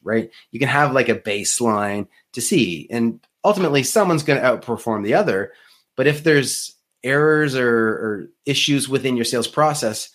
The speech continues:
it's gonna show up no matter who you have, uh, doing the sales. You're gonna find some people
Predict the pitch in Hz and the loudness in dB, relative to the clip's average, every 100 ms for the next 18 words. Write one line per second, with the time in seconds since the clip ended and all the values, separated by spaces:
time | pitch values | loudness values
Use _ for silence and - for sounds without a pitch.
0 | - - - - - - 151 143 - 139 | -20 -20 -6 -4 -4 2 2 4 4 4
1 | 123 117 117 - - _ 120 117 107 107 | 6 4 4 -2 -20 _ -2 0 0 -2
2 | 107 117 110 107 104 104 90 - _ _ | 0 2 2 2 2 2 -4 -18 _ _
3 | _ - 92 117 117 104 98 117 69 - | _ -16 -8 0 0 0 0 0 -2 -6
4 | - - 113 113 107 110 98 98 - 185 | -12 -2 0 0 2 0 0 -4 -2 0
5 | 190 - 113 - 90 85 | 0 0 0 0 -6 -8